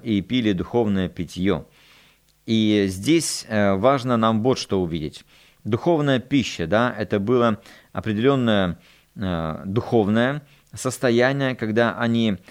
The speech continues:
питались Божьим Словом, и, э, духовная пища также это была и манна. Она несла им определённое Божье благословение.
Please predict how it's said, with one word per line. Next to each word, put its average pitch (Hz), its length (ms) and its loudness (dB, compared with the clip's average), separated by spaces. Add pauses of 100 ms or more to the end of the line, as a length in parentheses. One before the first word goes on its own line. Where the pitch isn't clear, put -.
(220)
питались 110 560 2
Божьим 113 500 0
Словом, 139 580 0 (500)
и, 110 440 2
э, 95 240 0 (200)
духовная 104 540 2
пища 131 460 -2
также 107 400 -2
это 117 360 -2
была 101 300 2 (100)
и 113 200 -2
манна. 131 600 -2 (320)
Она 101 300 0
несла 104 460 0
им 113 320 0 (280)
определённое 107 680 2
Божье 98 380 0
благословение. 110 920 -2